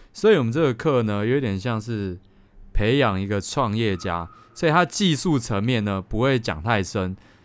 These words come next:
所以它的课，它的 coding 内容，它就，它是把 code 直接给你，你也不用打 code，就是它直接给你啊，你就知道按，按，按，按，按，哎，那个 code lab 按，按，enter，enter，enter，所以程式码最后就跑出来这样，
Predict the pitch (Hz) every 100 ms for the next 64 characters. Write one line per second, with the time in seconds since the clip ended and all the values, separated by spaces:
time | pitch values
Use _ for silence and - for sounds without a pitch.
0 | _ _ - 170 170 139 135 143 127 -
1 | - 160 101 98 - - _ _ _ -
2 | 165 151 - 170 165 160 117 127 127 104
3 | 87 95 - 139 139 110 101 95 90 -
4 | _ _ _ _ - 151 160 151 98 -
5 | 139 107 90 110 110 113 92 95 92 78
6 | _ _ - - - 135 156 107 113 113
7 | 87 - 101 87 117 - 123 131 120 123
8 | 113 101 107 101 107 131 143 107 117 117
9 | 113 117 113 104 107 95 110 101 107 123
10 | 117 117 123 117 123 120 104 113 117 104
11 | 107 104 107 101 95 101 92 92 92 -
12 | - - 131 131 135 117 135 95 117 113
13 | 117 104 87 - 101 82 90